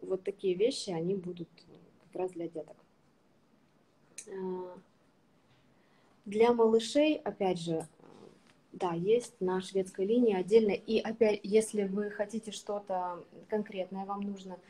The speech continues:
вы говорите обязательно официанту, и вам, ну, не было таких прецедентов, чтобы не помогали, и всё это делают. А, пляжные полотенца, да, они выдаются прямо перед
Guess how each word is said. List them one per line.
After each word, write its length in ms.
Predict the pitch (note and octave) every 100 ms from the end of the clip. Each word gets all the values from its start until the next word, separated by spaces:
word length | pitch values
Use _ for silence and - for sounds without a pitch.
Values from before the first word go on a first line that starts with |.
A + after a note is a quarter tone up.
| - - -
вы 180 | G#3 A#3
говорите 540 | A3 G3+ G3+ G3 F#3+
обязательно 520 | F3+ F#3 F#3 F3+ F3+
официанту, 760 | F#3 G#3 - B3 C#4 C4+ G3 F#3+ -
и 180 | G#3 G#3+
вам, 300 | G3+ G3+ G3 _ - _ _
ну, 180 | G#3+ A3
не 180 | G#3+ G#3+
было 220 | F#3+ F3
таких 240 | F3 - -
прецедентов, 540 | F#3+ G3+ A#3 B3 G3
чтобы 240 | - F3+
не 100 | A3
помогали, 680 | G#3 F#3 F#3 F#3 A3 A3+ F3 -
и 160 | E3+ E3+
всё 220 | - G3
это 140 | G3 E3+
делают. 400 | E3+ F3 E3 E3 _ _ _ _ _ _ _ _ _ _ _ _ -
А, 200 | G#3 G3
пляжные 400 | G3 B3 C4 B3+
полотенца, 600 | B3 A#3+ A#3+ G#3+ F#3+ G#3
да, 140 | A3+ G3+
они 140 | G#3
выдаются 520 | G#3+ A#3 A#3 A#3+ G#3
прямо 280 | - A3+ G#3+
перед 280 | G#3+ G#3